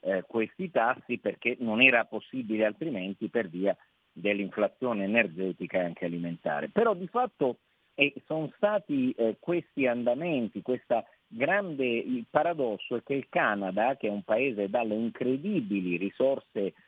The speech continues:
eh, minerarie, naturali, un paese che non ha problemi a sviluppare il nucleare, anche perché ha una disponibilità di acqua, ma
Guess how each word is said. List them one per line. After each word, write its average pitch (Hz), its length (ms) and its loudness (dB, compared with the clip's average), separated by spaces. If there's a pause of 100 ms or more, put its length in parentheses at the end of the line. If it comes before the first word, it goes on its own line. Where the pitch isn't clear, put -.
(160)
eh, 98 140 0
minerarie, 117 880 4
naturali, 110 840 0 (240)
un 101 160 -10
paese 120 420 2
che 107 120 -2
non 107 180 0
ha 143 80 4
problemi 120 520 0
a 101 80 0
sviluppare 101 480 0
il 98 60 -6
nucleare, 107 600 0
anche 104 300 0
perché 95 320 0
ha 107 100 2
una 92 280 -6 (280)
disponibilità 107 1120 0
di 101 180 -4
acqua, 107 540 2
ma 107 240 0